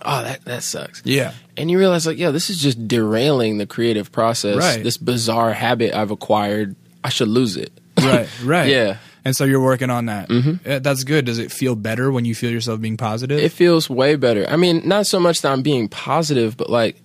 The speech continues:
Speaker 1: I just think in our, in twenty fifteen, it, it is expected of you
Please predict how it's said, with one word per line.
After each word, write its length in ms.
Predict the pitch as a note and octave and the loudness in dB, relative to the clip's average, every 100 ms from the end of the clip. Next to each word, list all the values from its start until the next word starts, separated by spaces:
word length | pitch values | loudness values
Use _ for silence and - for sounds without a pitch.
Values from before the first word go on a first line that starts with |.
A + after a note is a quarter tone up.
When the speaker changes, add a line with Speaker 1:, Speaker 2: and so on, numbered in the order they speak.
| _ _ - | _ _ -6
Speaker 1:
I 100 | D#3+ | -2
just 180 | F#3 - | 0 2
think 200 | F3+ D#3+ | 2 2
in 120 | C3+ C3 | 2 2
our, 240 | C3+ C3+ | 4 2
in 120 | C3 C3+ | 2 2
twenty 220 | F3 F3 | 4 2
fifteen, 600 | E3+ D3+ - D#3+ E3+ F3 - - - - _ _ - | 2 -2 0 2 2 0 -6 -18 -20 -20 _ _ -2
it, 180 | B2 - | -2 2
it 140 | C3+ | 4
is 360 | C3+ A#2 - - - _ _ _ | 4 2 -2 -6 -12 _ _ _
expected 920 | - - - - B2 C#3+ D#3 E3 E3+ D#3+ - _ _ _ | -8 -8 -6 -2 -2 2 2 4 2 -4 -12 _ _ _
of 180 | A#2+ G2+ | -4 0
you 440 | A#2 C3+ D3+ D#3 | 2 4 4 0